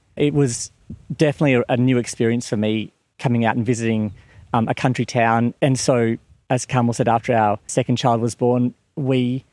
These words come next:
decided to come back and spend some time in Warwick while Carmel was on maternity leave. A-, and we had very, very strict plans that we were only gonna come and visit for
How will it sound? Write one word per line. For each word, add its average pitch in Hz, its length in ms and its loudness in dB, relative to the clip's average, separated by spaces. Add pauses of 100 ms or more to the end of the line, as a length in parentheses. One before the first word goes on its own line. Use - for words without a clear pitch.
(240)
decided 127 360 0
to 117 80 -6
come 127 220 -2
back 120 300 0
and 113 400 -2 (160)
spend 220 260 0
some 151 100 0
time 123 320 0
in 123 200 -2
Warwick 143 440 -2
while 135 140 0
Carmel 117 280 0
was 117 120 -2
on 120 100 0
maternity 117 440 -2
leave. 117 360 -2
A-, - 140 -2
and 143 100 2
we 151 80 4
had 123 220 0
very, 131 720 0 (240)
very 131 520 0
strict - 800 -8
plans 123 460 0
that 127 120 2
we 120 120 0
were 117 200 0 (200)
only 151 180 2
gonna 143 220 0
come 127 240 0
and 120 100 0
visit 120 300 -2
for 110 400 -2